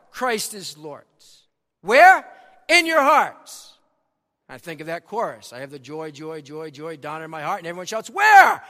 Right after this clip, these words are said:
And you say, "Down in my heart." <laughs> Right?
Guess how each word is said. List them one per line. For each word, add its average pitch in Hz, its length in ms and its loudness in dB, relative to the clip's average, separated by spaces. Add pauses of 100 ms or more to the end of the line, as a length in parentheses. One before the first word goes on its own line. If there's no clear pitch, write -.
(140)
And 233 80 -8
you 240 60 -8
say, 233 140 -2
"Down 254 300 4
in 359 60 0
my 370 140 8
heart." 381 320 10 (440)
<laughs> 165 360 -16
Right? 240 480 -10